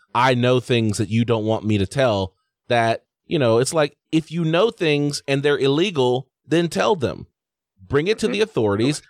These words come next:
Speaker 2: Why,
Speaker 1: and let
Speaker 2: why
Speaker 1: us
Speaker 2: are you protecting the U F C, Diego?
Speaker 1: Yeah, you know, it's like, if, if you know
Speaker 2: <laughs>
Speaker 1: things, why are you, why aren't you taking it, if it's illegal, why aren't you taking it to the authorities? You know, um, but I, I,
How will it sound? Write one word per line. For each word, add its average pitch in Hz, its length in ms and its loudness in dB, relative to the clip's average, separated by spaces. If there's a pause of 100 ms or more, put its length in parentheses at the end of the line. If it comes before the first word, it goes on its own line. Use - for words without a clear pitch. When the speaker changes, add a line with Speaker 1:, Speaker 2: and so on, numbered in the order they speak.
Speaker 2:
Why, 139 180 0
Speaker 1:
and 131 120 -2
let 135 100 2
Speaker 2:
why 147 80 4
Speaker 1:
us 170 60 2
Speaker 2:
are 151 80 2
you 175 220 -2
protecting 120 500 -2
the 117 60 0
U 113 140 2
F 104 100 0
C, 104 200 -6
Diego? 95 540 -2 (300)
Speaker 1:
Yeah, 285 400 -2
you 160 160 0
know, 190 140 0
it's 196 120 -4
like, 190 180 -2
if, 196 160 -4
if 185 160 -4
you 202 160 -2
know 240 180 0
Speaker 2:
<laughs> 269 100 2
Speaker 1:
things, 220 260 -4 (380)
why 170 220 -2
are 208 100 2
you, 214 220 -2
why 196 200 0
aren't 214 240 0
you 214 300 -2
taking 214 360 -2
it, 208 100 0
if 190 120 -2
it's 208 140 -2
illegal, 214 440 2
why 185 140 -2
aren't 202 180 -4
you 208 60 -8
taking 202 320 -4
it 202 100 -2
to 214 80 -4
the 202 160 2
authorities? 202 580 -2 (420)
You 123 140 -2
know, 120 260 0 (140)
um, 143 380 0 (260)
but 185 180 0
I, 165 160 0
I, 170 120 2